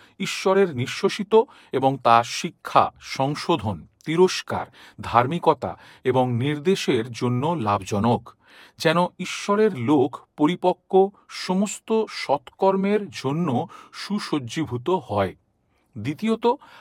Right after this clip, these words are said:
আশা আছে কারণ ঈশ্বরের অনুগ্রহই আমাদের সকল প্রয়োজনের জন্য যথেষ্ট।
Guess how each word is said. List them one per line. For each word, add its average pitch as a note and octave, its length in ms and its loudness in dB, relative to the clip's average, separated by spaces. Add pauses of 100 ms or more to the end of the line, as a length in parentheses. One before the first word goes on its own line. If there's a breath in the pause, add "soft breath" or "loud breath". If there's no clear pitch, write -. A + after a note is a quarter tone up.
(140 loud breath)
আশা - 360 2
আছে C3 400 -2
কারণ B2 420 0 (260 loud breath)
ঈশ্বরের G#3 520 2
অনুগ্রহই D3+ 840 0 (200 loud breath)
আমাদের C3 340 0
সকল F3+ 480 -2
প্রয়োজনের B2 560 -2
জন্য A2 420 -4
যথেষ্ট। A2 540 -8